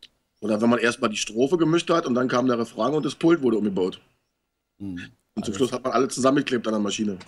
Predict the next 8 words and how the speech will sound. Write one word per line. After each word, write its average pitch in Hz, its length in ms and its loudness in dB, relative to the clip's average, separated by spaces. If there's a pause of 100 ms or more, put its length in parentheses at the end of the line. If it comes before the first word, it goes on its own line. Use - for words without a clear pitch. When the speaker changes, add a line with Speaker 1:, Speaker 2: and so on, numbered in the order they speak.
(200)
Speaker 2:
Ist - 240 -10
das, 139 400 -4
äh, 131 260 -2
generell 131 580 0
für 165 220 -6
dich, 160 460 -6
ähm, 135 600 -4 (160)
jetzt - 340 -6